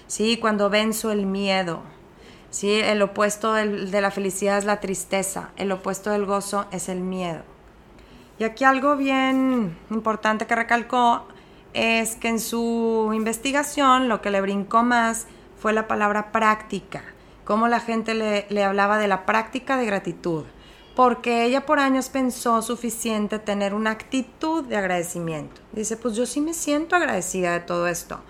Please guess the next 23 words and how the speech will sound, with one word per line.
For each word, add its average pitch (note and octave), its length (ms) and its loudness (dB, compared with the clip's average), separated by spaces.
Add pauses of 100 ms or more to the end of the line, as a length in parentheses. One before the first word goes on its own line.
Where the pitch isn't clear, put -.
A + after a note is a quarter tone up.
(400)
pero A3+ 160 4
ha A3+ 80 6
visto A#3 560 0
que G#3+ 80 -2
eso G#3+ 160 -4
no A3+ 120 -2
siempre A3 340 -4
se A3 100 -6
traduce G3+ 400 -2
en G3+ 80 -4
comportamientos. G#3+ 1080 -2 (280)
El G3 140 -2
que G3 140 0
tú A3 140 -4
te B3 120 -2
sientas B3+ 640 -2
agra-, B3+ 380 0
agradecida A3+ 960 0 (320)
no G#3 180 0
significa A3+ 760 -2
que G#3+ 240 2
estés F#3 320 -4
haciendo, A3+ 920 2